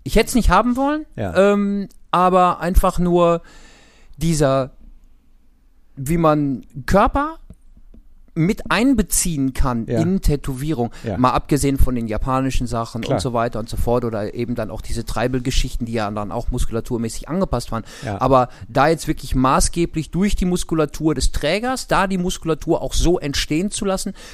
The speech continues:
Speaker 1: das mit der Farbgebung, mit der Menge an Schwarz, wie auch immer,
Speaker 2: Ja.
Speaker 1: das war schon
Speaker 2: Weil es
Speaker 1: dann
Speaker 2: auf so vielen Ebenen auch
Speaker 1: Ja,
Speaker 2: herausfordernd
Speaker 1: und es war
Speaker 2: war.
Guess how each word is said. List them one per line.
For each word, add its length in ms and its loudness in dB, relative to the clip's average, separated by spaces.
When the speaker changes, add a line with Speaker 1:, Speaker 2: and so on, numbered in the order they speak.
Speaker 1:
das 200 0
mit 140 2
der 100 0
Farbgebung, 760 -2
mit 140 -6
der 80 -4
Menge 260 -4
an 120 -8
Schwarz, 480 -2
wie 160 -4
auch 180 -4
immer, 220 -2
Speaker 2:
Ja. 220 -4
Speaker 1:
das 260 0
war 140 0
schon 720 -4
Speaker 2:
Weil 120 2
es 60 0
Speaker 1:
dann 60 0
Speaker 2:
auf 60 0
so 180 4
vielen 320 2
Ebenen 380 2
auch 160 2
Speaker 1:
Ja, 60 0
Speaker 2:
herausfordernd 560 4
Speaker 1:
und 60 4
es 80 2
war 60 2
Speaker 2:
war. 60 6